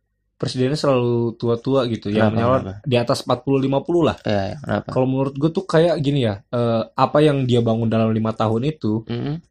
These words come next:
Speaker 1: nggak langsung bisa dia nikmatin.
Speaker 2: Mm-hmm, ngerti, ngerti.
Speaker 1: Dia mungkin bisa nikmatinnya tiga puluh tahun,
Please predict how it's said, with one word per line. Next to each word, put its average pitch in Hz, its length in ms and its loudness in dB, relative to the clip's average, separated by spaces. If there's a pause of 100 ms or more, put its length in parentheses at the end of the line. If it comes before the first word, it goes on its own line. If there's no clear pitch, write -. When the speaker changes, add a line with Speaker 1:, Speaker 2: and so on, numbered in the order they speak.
(800)
Speaker 1:
nggak 120 240 0
langsung 123 320 2
bisa 123 160 -2
dia 123 120 2
nikmatin. 123 760 -2 (1300)
Speaker 2:
Mm-hmm, 104 1040 -2
ngerti, 104 220 -12
ngerti. 104 180 -6
Speaker 1:
Dia 127 120 4
mungkin 160 280 0
bisa 160 140 -6
nikmatinnya 127 380 -2
tiga 120 240 -2
puluh 110 220 -2
tahun, 110 540 -2